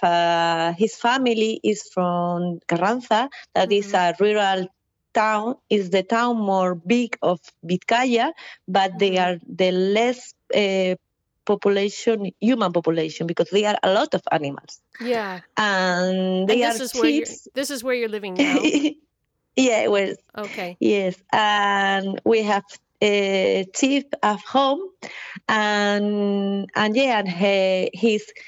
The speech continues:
Speaker 1: grandmother was, uh, making cheese, his grandfather was cheaper, and all
Speaker 2: Mm-hmm.
Speaker 1: their family have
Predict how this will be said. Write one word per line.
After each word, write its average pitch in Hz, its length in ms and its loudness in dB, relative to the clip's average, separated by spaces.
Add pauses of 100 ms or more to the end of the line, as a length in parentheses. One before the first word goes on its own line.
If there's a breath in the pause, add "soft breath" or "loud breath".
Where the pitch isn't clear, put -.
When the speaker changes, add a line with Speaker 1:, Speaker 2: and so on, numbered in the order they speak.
(220 loud breath)
Speaker 1:
grandmother 190 600 2
was, 175 480 0
uh, 170 560 2
making 180 380 -2
cheese, 240 600 0
his 196 160 0
grandfather 170 600 0 (120)
was 165 240 0
cheaper, 220 720 0
and 180 460 0
all 208 260 2
Speaker 2:
Mm-hmm. 220 100 -2
Speaker 1:
their 202 240 2
family 226 500 0
have 202 260 0